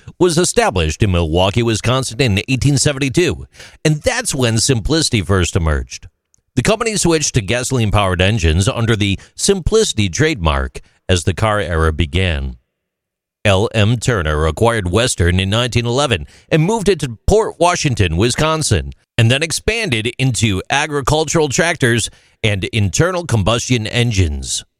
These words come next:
Henry Ford's foray into the tractor business after World War One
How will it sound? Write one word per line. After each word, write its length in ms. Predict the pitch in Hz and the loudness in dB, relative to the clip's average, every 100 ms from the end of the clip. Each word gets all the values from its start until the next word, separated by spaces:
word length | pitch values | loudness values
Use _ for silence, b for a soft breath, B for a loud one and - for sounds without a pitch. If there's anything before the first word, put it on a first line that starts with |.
| _ _ _ _ _ _ | _ _ _ _ _ _
Henry 240 | 95 95 92 | -6 -4 -4
Ford's 320 | 117 113 101 | 0 -2 -2
foray 540 | - 98 90 107 113 | 0 0 2 2 0
into 240 | 92 104 110 | -2 0 -2
the 80 | 87 | 0
tractor 340 | 127 135 101 | -2 -2 -4
business 380 | 80 98 113 107 | -4 0 0 0
after 200 | 98 107 | 0 0
World 320 | 98 117 95 | 0 0 0
War 140 | 104 | 0
One 280 | 107 123 135 | 2 2 0